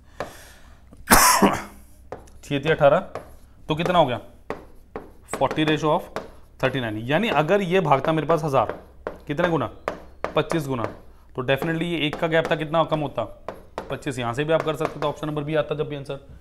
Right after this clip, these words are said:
तो देख लो, जो आपको तरीका अच्छा लग रहा है ना, चाहे तो आप इससे कर लो, इससे कर लो, both are अच्छे, दोनों methods अच्छे हैं, मैंने दोनों बता दिया आपको। <coughs> चलो,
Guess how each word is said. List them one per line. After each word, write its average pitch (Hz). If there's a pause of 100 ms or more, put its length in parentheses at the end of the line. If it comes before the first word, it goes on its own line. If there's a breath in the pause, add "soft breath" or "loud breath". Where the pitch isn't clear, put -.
(380 soft breath)
तो 220
देख 208
लो, 214
जो 165
आपको 226
तरीका 202
अच्छा 196
लग 180
रहा 147
है 156
ना, 180
चाहे 170
तो 170
आप 165
इससे 165
कर 175
लो, 185 (440 loud breath)
इससे 160
कर 139
लो, 127
both 147
are 185 (280)
अच्छे, 139
दोनों 175
methods 156
अच्छे 123
हैं, 139
मैंने 170
दोनों 139
बता 117
दिया 104
आपको। -
<coughs> -
चलो, 147